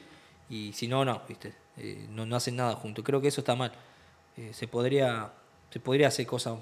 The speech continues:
muchas cosas mejor y ayudar a muchas personas si nos uniéramos todas las iglesias. Y por otro lado, creo, creo, ojalá me equivoque, pero de acá a un par de años, eh, me parece que, que va a haber un,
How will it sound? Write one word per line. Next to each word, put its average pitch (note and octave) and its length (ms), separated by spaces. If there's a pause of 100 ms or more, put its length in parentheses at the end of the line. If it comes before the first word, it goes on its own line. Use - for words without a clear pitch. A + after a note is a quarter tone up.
muchas B2+ 460
cosas A#2+ 260
mejor C3+ 300
y C#3 80
ayudar B2 280
a B2 40
muchas C#3 320
personas B2+ 420
si B2 80
nos A2 160
uniéramos A#2 480 (120)
todas B2+ 200
las A#2 160
iglesias. A2+ 340 (760)
Y D#3 140
por D3+ 180
otro F3 180
lado, F#3 460 (840)
creo, D3 500 (200)
creo, B2 360
ojalá A#2+ 220
me B2 100
equivoque, B2 380 (100)
pero G#2+ 140
de A2 80
acá B2+ 220
a B2 40
un A2+ 140
par B2 160
de B2 140
años, C#3 320 (360)
eh, A2 220 (600)
me A#2+ 140
parece C3+ 340
que, A2+ 520
que - 120
va B2 80
a - 20
haber C3+ 160
un, A#2+ 260